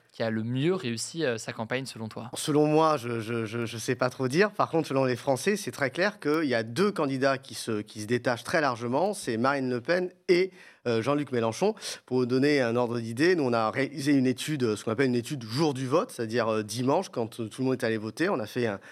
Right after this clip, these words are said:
Speaker 2: un sondage à partir de ceux qui sont, euh, allés voter. Et on leur a demandé, finalement, selon vous, sur les, euh, quinze derniers jours, qui a été le,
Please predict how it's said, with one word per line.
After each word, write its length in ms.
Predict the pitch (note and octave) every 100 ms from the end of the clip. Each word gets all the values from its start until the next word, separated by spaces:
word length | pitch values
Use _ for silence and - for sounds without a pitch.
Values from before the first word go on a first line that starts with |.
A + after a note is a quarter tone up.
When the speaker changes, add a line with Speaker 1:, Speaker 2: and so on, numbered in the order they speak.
| - -
Speaker 2:
un 80 |
sondage 460 | G#2 C#3 C3 C#3+ B2+
à 60 | G#2+
partir 260 | A2+ C3
de 100 | A2+
ceux 180 | G#2+ C3
qui 160 | A#2 -
sont, 320 | B2+ A2+ G#2
euh, 40 | -
allés 240 | C#3 C#3
voter. 360 | A2+ A2 F3 - - - -
Et 40 |
on 40 | C3+
leur 140 | C3
a 80 | D3+
demandé, 380 | D3 D3 D3 G#3+
finalement, 440 | - D3 C#3 F3
selon 320 | G3 D3+ C#3+
vous, 220 | C3+ D#3 B3+
sur 160 | D#3
les, 160 | C3 C3
euh, 180 | B2 A2 - _
quinze 260 | F#3 E3+ D3
derniers 260 | C#3 C3+
jours, 260 | B2 F#3 G3+
qui 200 | - F#3+
a 80 | D#3
été 300 | B2+ F3+ G3
le, 200 | C#3+